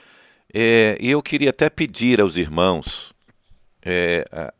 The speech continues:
é, eu conversei com, se algum irmão daqui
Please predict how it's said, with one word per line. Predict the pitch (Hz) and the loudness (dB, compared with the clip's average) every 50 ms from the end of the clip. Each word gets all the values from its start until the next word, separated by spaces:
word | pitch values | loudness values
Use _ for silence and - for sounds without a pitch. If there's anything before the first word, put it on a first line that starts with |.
| _ | _
é, | _ 82 78 | _ -14 -14
eu | 71 71 | -14 -14
conversei | _ - 120 104 92 92 87 - - 90 90 | _ -10 -6 -2 0 0 0 0 -2 -4 -2
com, | - - 80 71 - _ _ _ _ _ _ _ _ _ _ _ _ _ | -2 -4 -6 -6 -10 _ _ _ _ _ _ _ _ _ _ _ _ _
se | - - - - - 143 | -12 -8 -6 0 2 2
algum | 135 127 110 135 143 | 2 2 0 -4 -4
irmão | 139 117 92 90 95 101 104 98 | -4 -4 -2 0 0 0 0 2
daqui | 95 92 90 - - - 101 107 110 110 92 | 0 0 0 -2 -8 -6 -4 -2 -2 -4 -4